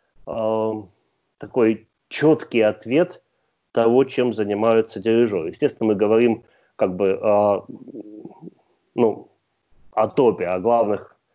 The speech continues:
э, в своей профессии. Потому что не секрет, что любой современный оркестр хорошего уровня совершенно спокойно сыграет без дирижера.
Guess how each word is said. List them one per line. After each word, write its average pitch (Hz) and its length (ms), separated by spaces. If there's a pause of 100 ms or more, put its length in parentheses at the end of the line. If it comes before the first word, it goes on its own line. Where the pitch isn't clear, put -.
(240)
э, - 40
в 101 720 (160)
своей 107 420
профессии. 104 680 (760)
Потому 135 440
что 135 680 (1200)
не 131 640
секрет, 185 680 (640)
что - 280
любой 143 360
современный 123 840
оркестр 120 420
хорошего 120 500
уровня 147 380
совершенно 107 440
спокойно 110 540
сыграет 95 420
без 87 180
дирижера. - 600